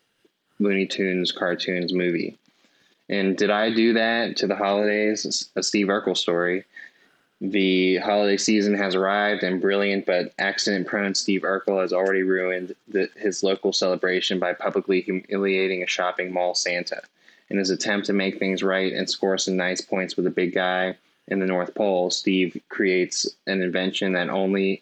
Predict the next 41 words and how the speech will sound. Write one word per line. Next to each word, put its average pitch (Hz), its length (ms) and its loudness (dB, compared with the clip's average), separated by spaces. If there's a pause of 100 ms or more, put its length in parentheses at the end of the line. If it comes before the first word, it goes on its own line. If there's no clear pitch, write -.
th-, - 160 -6
makes 90 300 -4
things 90 200 -2
worse. - 500 -2 (360)
Using 107 260 2
his 98 100 2
big 104 260 2
brain 104 320 2
and 98 80 2
even 98 260 2
bigger 98 240 2
heart, 95 360 0
Steve 98 260 2
must 95 240 -2
find 95 300 0
the 90 60 2
real 95 200 4
Santa 90 460 -2
to 87 100 2
see 92 300 2
if 87 240 -2
together 90 420 0
they 87 140 0
can 85 140 -6
help, 90 300 -4 (720)
uh, 87 220 0
the 85 140 -4
city 92 480 2 (180)
rediscover 92 600 2
the 90 100 0
holiday 87 340 2
spirit. 82 480 -2 (140)
Jaleel 101 420 4
White 95 440 2 (280)
will 98 180 4
serve 98 260 2
as 92 100 0
producer 98 500 2
and 87 100 0
also 90 240 0
reprise 87 680 0